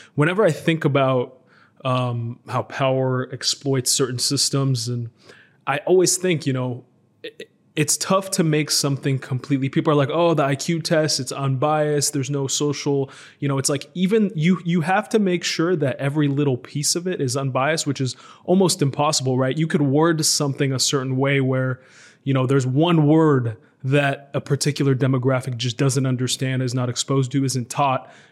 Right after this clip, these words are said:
and therefore it becomes unbiased instantly right then and there. So it's interesting that you say that, because I've, I've thought about that for a long time. It's interesting. Um, okay, well,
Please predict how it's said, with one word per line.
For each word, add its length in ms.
and 140
therefore 400
it 240
becomes 400
unbiased 640
instantly 400
right 200
then 140
and 140
there. 180
So 340
it's 120
interesting 380
that 140
you 60
say 200
that, 160
because 220
I've, 200
I've 140
thought 200
about 260
that 180
for 140
a 40
long 240
time. 340
It's 120
interesting. 460
Um, 440
okay, 440
well, 240